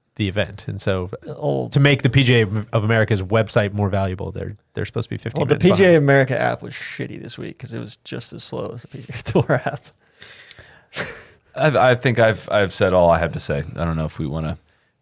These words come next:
Speaker 3: move on to Formula
Speaker 1: Stop,
Speaker 3: One now,
Speaker 1: stop
Speaker 3: but
Speaker 1: the fight.
Speaker 3: No, I mean, it's just, I think that's diff-, like, it's, if that
Speaker 1: That,
Speaker 3: was a
Speaker 1: that's
Speaker 3: P G A,
Speaker 1: a clean ten minutes.
Speaker 3: if that was a P G A Tour week, I would have spent thirty seconds on just saying as, as bad as always, but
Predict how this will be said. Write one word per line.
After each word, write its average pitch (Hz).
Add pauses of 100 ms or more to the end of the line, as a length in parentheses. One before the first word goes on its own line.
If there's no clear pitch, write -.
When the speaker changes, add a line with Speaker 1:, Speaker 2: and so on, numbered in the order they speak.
Speaker 3:
move 82
on 80
to -
Formula 82
Speaker 1:
Stop, -
Speaker 3:
One 78
now, 80
Speaker 1:
stop 82
Speaker 3:
but -
Speaker 1:
the 95
fight. 120 (360)
Speaker 3:
No, 311
I 85
mean, 90
it's 95
just, - (560)
I 120
think 165
that's 135
diff-, 135
like, 127
it's, 123 (100)
if 139
that 143
Speaker 1:
That, 156
Speaker 3:
was 156
a 151
Speaker 1:
that's 165
Speaker 3:
P -
G 170
A, 156
Speaker 1:
a -
clean 160
ten 123
minutes. 98
Speaker 3:
if 120
that 156
was 156
a -
P 165
G 143
A 131
Tour 139
week, 143
I 104
would 101
have 92
spent -
thirty 110
seconds 113
on 120
just 95
saying 92
as, 82
as 82
bad 90
as 85
always, 87
but -